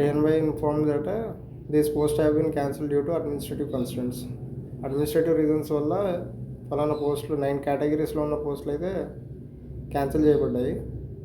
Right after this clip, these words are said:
ఆ పోస్టుల వివరాలు చూసుకున్నట్టయితే, పోస్ట్ కోడ్ ఎన్ఆర్ వన్ ఫైవ్ సిక్స్ టూ ఫోర్, పోస్ట్ నేమ్ వచ్చేసరికి ఫీల్డ్ వర్కర్, నెక్స్ట్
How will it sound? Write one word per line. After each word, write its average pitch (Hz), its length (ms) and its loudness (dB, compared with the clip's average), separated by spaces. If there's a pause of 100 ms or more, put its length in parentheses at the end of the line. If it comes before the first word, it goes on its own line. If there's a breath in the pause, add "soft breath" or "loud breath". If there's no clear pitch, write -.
(120)
ఆ - 20 -2 (100)
పోస్టుల 143 360 0 (120)
వివరాలు 151 360 4
చూసుకున్నట్టయితే, 151 540 -2 (120)
పోస్ట్ 143 260 -4
కోడ్ 156 180 2 (420)
ఎన్ఆర్ 147 280 4
వన్ 139 180 2
ఫైవ్ 147 160 4 (100)
సిక్స్ 147 280 -2
టూ 143 60 4 (100)
ఫోర్, 143 200 -2 (600)
పోస్ట్ 139 260 2
నేమ్ 151 160 2
వచ్చేసరికి 151 460 2
ఫీల్డ్ 151 260 4
వర్కర్, 131 340 0 (1000)
నెక్స్ట్ 143 220 0